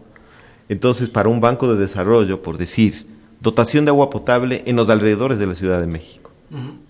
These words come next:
Speaker 1: Son proyectos que tú le puedes dedicar prácticamente tiempo completo.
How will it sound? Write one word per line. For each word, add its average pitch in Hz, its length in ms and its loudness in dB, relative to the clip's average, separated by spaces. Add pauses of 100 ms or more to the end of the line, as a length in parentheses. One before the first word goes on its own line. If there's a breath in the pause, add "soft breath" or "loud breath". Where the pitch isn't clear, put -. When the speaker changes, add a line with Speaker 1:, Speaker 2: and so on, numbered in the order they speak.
(140)
Speaker 1:
Son 143 180 -2
proyectos 135 580 0
que - 120 -12
tú 131 240 -6
le 123 100 -4
puedes 123 540 -6 (400 soft breath)
dedicar 123 880 -2 (100)
prácticamente 117 800 0
tiempo 113 400 0
completo. 117 480 -8